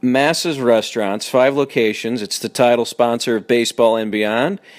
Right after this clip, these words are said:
You can find those locations at S T L masses dot com. Big portions,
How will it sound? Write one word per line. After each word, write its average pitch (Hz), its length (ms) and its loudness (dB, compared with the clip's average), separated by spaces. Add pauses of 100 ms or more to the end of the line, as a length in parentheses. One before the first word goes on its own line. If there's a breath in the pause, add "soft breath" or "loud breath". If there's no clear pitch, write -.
(100)
You 185 140 0
can 135 120 0
find 101 280 -2
those 92 120 -8
locations 95 520 -4
at 87 40 -4
S 90 160 -4
T - 140 -4
L 95 100 0
masses 95 460 -6
dot 92 240 -2
com. 120 420 0 (560 loud breath)
Big 285 220 4
portions, 190 760 4